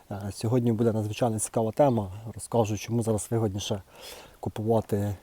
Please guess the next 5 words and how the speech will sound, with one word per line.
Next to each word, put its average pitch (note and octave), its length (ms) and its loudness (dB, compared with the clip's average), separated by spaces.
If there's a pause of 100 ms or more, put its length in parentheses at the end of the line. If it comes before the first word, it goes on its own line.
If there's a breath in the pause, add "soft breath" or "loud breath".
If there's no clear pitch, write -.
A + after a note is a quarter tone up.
(420)
нерухомість A2+ 580 0
в - 20 -6
Новій G#2+ 120 -2
Зеландії, G#2 480 -2
будинки, G#2+ 560 0